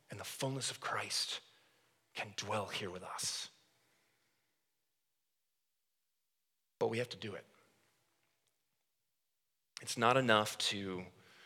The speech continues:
talk about it. It's not enough to think it's a neat idea. We gotta minister. We gotta do the work of ministry. We gotta build each other up.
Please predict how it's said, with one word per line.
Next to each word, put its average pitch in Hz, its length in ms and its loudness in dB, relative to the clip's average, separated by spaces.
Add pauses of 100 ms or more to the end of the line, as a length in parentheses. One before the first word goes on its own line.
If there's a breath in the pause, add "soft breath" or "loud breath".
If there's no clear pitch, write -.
(1040 soft breath)
talk - 240 8
about 90 220 2
it. - 220 -12 (1900 soft breath)
It's - 320 -2
not 120 140 6
enough 127 260 4
to 117 80 -2
think 120 180 -4
it's 113 120 -6
a 110 40 -2
neat 113 160 6
idea. 107 320 4 (1040)
We 135 60 6
gotta 127 120 2
minister. 131 380 2 (140)
We 120 60 -2
gotta 135 100 4
do 135 80 2
the 120 80 -2
work 131 180 6
of 107 140 -4
ministry. - 440 2 (1200 soft breath)
We 127 40 6
gotta 147 120 12
build 143 240 8
each 135 140 6
other 165 220 10
up. 190 180 6